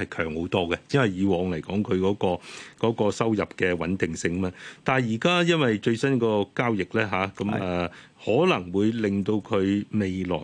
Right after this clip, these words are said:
Speaker 1: 嗰個，啊，前景或者係嗰個，誒，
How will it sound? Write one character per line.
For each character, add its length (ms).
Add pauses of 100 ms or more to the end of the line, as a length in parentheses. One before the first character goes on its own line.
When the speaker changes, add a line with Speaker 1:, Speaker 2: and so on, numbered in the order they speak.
Speaker 1:
嗰 180 (720)
個， 60
啊， 560
前 320
景 320
或 100
者 180
係 20
嗰 160
個， 600
誒， 460